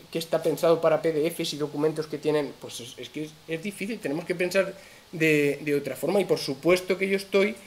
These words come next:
eh, por el, por este modelo, eh, en el que, eh, vamos a, a un sistema en el que los X M L prevalecen, eh,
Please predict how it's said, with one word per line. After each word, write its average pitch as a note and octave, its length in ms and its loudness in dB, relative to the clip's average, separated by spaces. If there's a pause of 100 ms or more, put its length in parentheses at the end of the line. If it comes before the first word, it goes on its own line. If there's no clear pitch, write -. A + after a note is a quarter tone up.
(380)
eh, F3+ 160 6
por D#3+ 240 6
el, D3 500 4
por C#3+ 140 6
este D3+ 240 2
modelo, F#3 580 8 (440)
eh, E3+ 480 6
en F#3 260 6
el F3 240 4
que, D#3+ 540 4 (160)
eh, D#3 640 6 (500)
vamos D#3+ 320 4
a, E3 480 10
a E3 380 6
un E3 260 4
sistema F#3 540 6
en F#3 80 6
el D#3 160 2
que D3+ 180 0
los D3 240 0
X F3 260 -4
M E3+ 340 6
L E3 140 4
prevalecen, F#3 880 4 (320)
eh, D#3 240 2